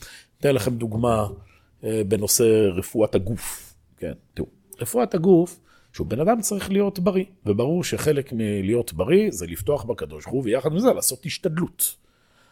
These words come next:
אז איפה עוברת ההשתדלות, נכון? לשתות רעל, כמו שאומר רבנו, כשאומר בחיי, לשתות סמי רעל, ברור שזה, זה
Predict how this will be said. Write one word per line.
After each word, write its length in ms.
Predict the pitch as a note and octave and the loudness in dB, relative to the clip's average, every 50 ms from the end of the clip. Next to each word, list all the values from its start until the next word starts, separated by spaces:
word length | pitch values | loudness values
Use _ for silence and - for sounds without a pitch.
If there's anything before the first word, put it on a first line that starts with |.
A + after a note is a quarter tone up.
| _ _ _ _ _ _ - | _ _ _ _ _ _ -6
אז 240 | G#2 G2+ - - - | -6 -6 -6 -2 0
איפה 260 | A#3+ A#3+ - - A#3+ | 0 0 2 2 0
עוברת 400 | F#3+ D#3+ B2 B2+ C#3 B2+ A#2+ - | 0 0 2 2 0 0 0 0
ההשתדלות, 720 | A#2 F2+ - - - F2+ C#2 - - - - - - - _ _ | -2 -4 -4 -4 -6 -8 -8 -8 -12 -12 -10 -10 -12 -12 _ _
נכון? 240 | - - - - - - _ _ _ _ - | -16 -14 -12 -12 -12 -16 _ _ _ _ 0
לשתות 500 | G3+ B3 - - - - A#3+ A#3 A#3 - | 0 2 2 2 8 8 8 8 8 6
רעל, 400 | D3+ D3+ D3 D3+ D#3+ D#3+ E3 D3+ | 6 6 8 8 8 6 4 2
כמו 200 | - C#3+ C#3+ C3 | -2 -4 -4 -2
שאומר 220 | - B2+ A#2+ B2 A#2 | -2 0 0 0 2
רבנו, 540 | A#2+ A#2+ A2 A#2 A#2+ A#2 A#2 A#2 A2+ A2 G2+ | 2 2 4 2 2 2 2 0 0 -2 0
כשאומר 200 | - A#2 G2+ G2+ | -2 -2 -2 -2
בחיי, 280 | F#2+ - G2+ G#2 A2 | -2 2 2 2 2
לשתות 320 | G#2 F#2+ - - F3+ E3 - | 2 0 0 2 2 4 4
סמי 280 | - C#3 C3 B2+ B2 | 2 0 0 -2 -4
רעל, 260 | G#2+ A2 A2 A2+ A#2 A#2+ | -4 -2 -2 -2 -2 -2
ברור 460 | A2+ G#2+ G#2+ B2 C#3 A#2 F2+ - - | 0 4 4 6 6 6 4 0 -4
שזה, 280 | - G#2 F#2+ G2+ A#2+ A#2+ A#2 A2+ A2 G#2+ G#2 G#2 G#2 G2+ G2+ - - - _ - - _ _ - - D2+ | -6 -4 -2 0 2 2 2 2 0 -2 -4 -4 -4 -6 -8 -10 -16 -20 _ -20 -20 _ _ -8 -6 -6
זה 480 | D#2 - G#2 G#2+ A2 G#2+ G#2+ G#2 G#2 | -4 -2 0 0 2 2 0 0 0